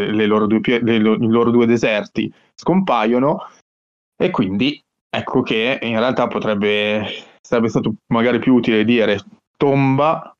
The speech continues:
deserto, Egitto, e allora a quel punto ci sarei arrivato. Ehm, tutto il gioco è basato su questo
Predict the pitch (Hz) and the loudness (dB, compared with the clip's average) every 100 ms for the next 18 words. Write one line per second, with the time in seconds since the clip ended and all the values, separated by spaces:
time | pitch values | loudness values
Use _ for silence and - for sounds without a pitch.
0 | _ 120 123 127 120 117 113 - 123 120 | _ -2 0 2 2 0 -2 0 2 2
1 | - 110 107 101 _ 107 104 - 110 110 | 0 0 0 -2 _ -2 0 0 -2 0
2 | 104 - 104 104 110 104 98 101 104 104 | 0 -2 -2 -4 -4 -4 -2 0 0 0
3 | 101 98 - - - - - - - _ | -2 -2 -4 -6 -8 -16 -16 -16 -20 _
4 | _ - 139 131 131 127 123 120 123 117 | _ -4 -2 0 2 0 0 0 0 0
5 | 113 - 175 170 196 175 135 165 143 120 | -2 -2 -2 0 0 2 0 0 2 0
6 | 107 127 117 110 - 95 - 101 95 | 0 -4 -6 -6 -8 -8 -10 -10 -10